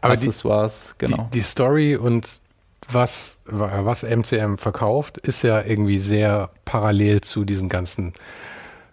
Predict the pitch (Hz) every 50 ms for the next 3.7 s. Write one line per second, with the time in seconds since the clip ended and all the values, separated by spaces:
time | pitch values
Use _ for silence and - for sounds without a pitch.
0 | _ _ - - 90 - - 104 98 - - - - - 95 87 - - 92 -
1 | - 92 87 95 87 101 - 95 95 87 80 80 - - - - - - - -
2 | - - - - 113 110 120 120 113 113 107 127 120 - 110 92 82 85 82 -
3 | 101 98 95 92 87 87 - 131 120 110 113 107 113